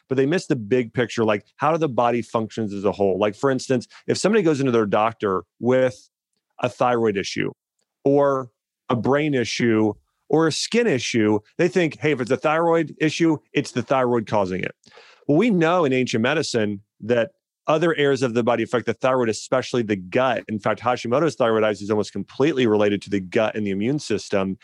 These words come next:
as an autoimmune disease. So as we're talking about the gut microbiome, it is the most important organ system along with our brain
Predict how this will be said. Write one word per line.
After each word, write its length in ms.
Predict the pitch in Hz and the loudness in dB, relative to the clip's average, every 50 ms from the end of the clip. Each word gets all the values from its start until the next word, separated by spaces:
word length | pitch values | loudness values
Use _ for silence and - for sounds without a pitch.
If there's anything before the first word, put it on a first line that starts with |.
| - - _ | -20 -10 _
as 160 | 120 117 107 | -4 -2 0
an 60 | 117 113 | 0 0
autoimmune 440 | 107 104 107 104 107 131 165 180 | 0 0 0 0 0 0 2 2
disease. 340 | 143 123 98 104 92 90 - | 2 2 2 0 -2 -2 -2
So 240 | - 143 131 113 - _ _ _ | 0 0 0 0 -2 _ _ _
as 140 | - 120 127 | -2 0 0
we're 80 | 170 175 | 0 0
talking 340 | - - 143 143 - 147 | 0 0 0 0 0 0
about 140 | 135 127 113 | 0 0 0
the 60 | 120 | 0
gut 220 | 104 104 123 113 117 | 0 0 -2 0 0
microbiome, 920 | 117 113 107 - 113 101 92 87 110 120 143 156 147 123 107 101 101 98 98 - _ - _ _ _ | -2 -2 -2 -2 -2 -2 0 0 0 0 2 2 2 2 2 2 0 -2 -4 -8 _ -20 _ _ _
it 100 | 196 175 | 0 0
is 120 | 214 160 | 0 2
the 100 | 160 147 | 2 2
most 340 | 131 123 127 131 147 147 - | 4 4 4 4 2 2 0
important 380 | 135 120 117 131 135 120 113 - | -4 -2 0 0 0 0 0 0
organ 360 | 113 113 127 139 135 127 120 | 2 2 2 2 0 -2 -2
system 560 | - - - 110 101 - - 117 107 107 104 107 - _ _ _ _ _ _ - | -4 -2 -2 -2 -2 0 0 0 0 0 -2 -4 -6 _ _ _ _ _ _ 0
along 340 | 127 127 127 135 135 135 | 0 2 2 2 2 0
with 140 | 127 113 120 | 0 0 0
our 120 | 110 101 101 | 0 0 0
brain 640 | 87 98 107 123 135 143 139 127 117 110 104 104 | -2 0 0 0 2 2 0 0 0 0 -2 -2